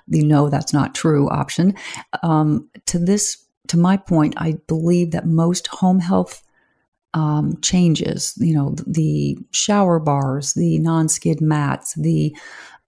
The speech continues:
um, the accessibility options that are available, even something as simple as a,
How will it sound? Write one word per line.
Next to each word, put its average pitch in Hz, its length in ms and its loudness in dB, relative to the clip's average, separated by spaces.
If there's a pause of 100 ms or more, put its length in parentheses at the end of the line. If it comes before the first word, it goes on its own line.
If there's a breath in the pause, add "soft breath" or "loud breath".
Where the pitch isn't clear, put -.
um, 151 440 -4
the 151 640 -2 (360)
accessibility 170 920 0
options 143 500 -2
that 151 140 0
are 143 140 0
available, 147 560 0 (420 loud breath)
even 175 260 2
something 170 360 -2
as 156 120 -4
simple 170 320 -2
as 147 140 -2
a, 143 140 -2